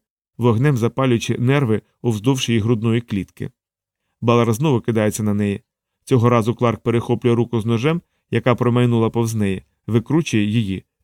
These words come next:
штовхає. Балар втрачає рівновагу і перекидається. "Це я!" вигукує Кларк. Вокодар перетворює її голос на деренчливе металічне вібрато. Балар знову підводиться, зблискуючи незрячими білими очима і досі стискаючи ножа в руці.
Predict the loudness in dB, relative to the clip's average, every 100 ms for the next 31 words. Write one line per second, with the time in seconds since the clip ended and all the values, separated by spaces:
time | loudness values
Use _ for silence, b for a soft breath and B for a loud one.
0 | _ -12 0 0 0 -6 -6 -10 _ _
1 | _ _ 0 0 0 -2 -2 0 2 2
2 | 0 0 2 2 2 0 0 -2 -4 -6
3 | -8 -12 -14 _ _ -2 2 4 4 2
4 | -2 _ _ 4 6 4 2 0 0 -4
5 | -6 _ _ _ _ 0 2 4 2 2
6 | 0 0 0 0 2 0 0 0 2 0
7 | 0 -4 -8 _ _ 2 2 4 2 2
8 | 2 2 2 0 _ _ 0 2 2 0
9 | 0 0 0 -2 -6 -10 -18 -18 _ _
10 | _ _ _ -2 2 2 2 0 0 0
11 | -2 0 0 -2 -2 -2 0 0 0 -2
12 | 0 -4 -6 _ _ -2 0 0 0 -2
13 | 0 0 0 0 -2 -2 0 0 0 -2
14 | -2 -4 -4 -4 0 2 0 -2 0 0
15 | 0 -2 -4 -6 -12